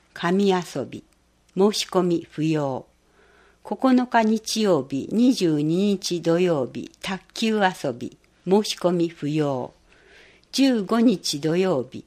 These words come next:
みんなでワイワイ、ボドゲで遊ぼ、ボードゲームとボッチャ。申し込み不要。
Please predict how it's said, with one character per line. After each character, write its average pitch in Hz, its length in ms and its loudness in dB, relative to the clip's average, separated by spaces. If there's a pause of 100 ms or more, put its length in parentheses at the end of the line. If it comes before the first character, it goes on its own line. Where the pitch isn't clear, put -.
(440)
み 233 140 4
ん 254 140 8
な 254 120 4
で 170 220 0
ワ 180 180 2
イ 156 140 -2
ワ 117 140 0
イ、 117 100 -6 (220)
ボ 180 120 2
ド 226 160 2
ゲ 220 160 -2
で 185 220 -2 (260)
遊 160 120 0
ぼ、 156 220 -6 (260)
ボ 214 180 2
ー 214 40 -4
ド 202 180 0
ゲ 180 160 -2
ー 147 120 -2
ム 113 120 -6
と - 340 -10
ボ 160 140 -4
ッ 160 60 -10 (140)
チ - 120 -12
ャ。 - 40 -12 (640)
申 196 160 4
し - 160 -4
込 165 140 0
み 160 260 0
不 143 160 -10
要。 139 380 -6